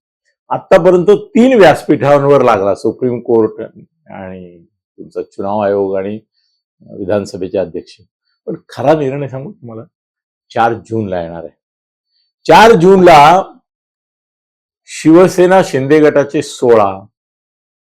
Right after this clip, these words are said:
आणि यांचे काहीतरी बावीस तेवीस, बावीस तेवीस, अ?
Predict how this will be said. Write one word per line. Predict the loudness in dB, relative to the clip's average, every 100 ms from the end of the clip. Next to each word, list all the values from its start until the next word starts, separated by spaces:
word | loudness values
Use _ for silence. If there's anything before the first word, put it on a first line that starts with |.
| _ _ -8
आणि | -6 -6 -6 -6
यांचे | -6 -8 -6
काहीतरी | -6 -6 -6
बावीस | -4 -2 -4 0
तेवीस, | 0 0 -2 -10 -20 -20 _ _ _ _ -4
बावीस | -4 -4 -6
तेवीस, | -6 -8 -12 _
अ? | -12 -8